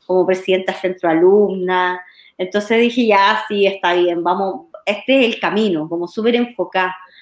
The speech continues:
Cuando postulé a la universidad, la única carrera a la que postulé fue Derecho, en cinco universidades, pero fue la, fue la, la única opción que tenía fija, digamos, en mi cabeza.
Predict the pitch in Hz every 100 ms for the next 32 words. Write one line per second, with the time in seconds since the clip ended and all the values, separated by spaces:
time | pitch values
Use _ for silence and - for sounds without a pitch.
0 | _ _ 185 185 175 175 185 180 202 220
1 | 220 214 208 202 - 196 196 220 214 180
2 | 190 247 240 220 190 196 262 202 190 -
3 | 180 185 185 185 185 - 202 202 208 -
4 | 202 202 196 220 226 - - _ 175 165
5 | 226 226 240 240 233 233 233 240 277 -
6 | 196 190 185 185 - - _ - 214 233
7 | 147 - 214 202 - 247 233 233 247 254
8 | 254 - - 285 240 240 247 233 208 226
9 | 240 240 233 226 226 233 - _ _ _
10 | 285 - 247 240 226 226 233 247 220 208
11 | 190 185 190 -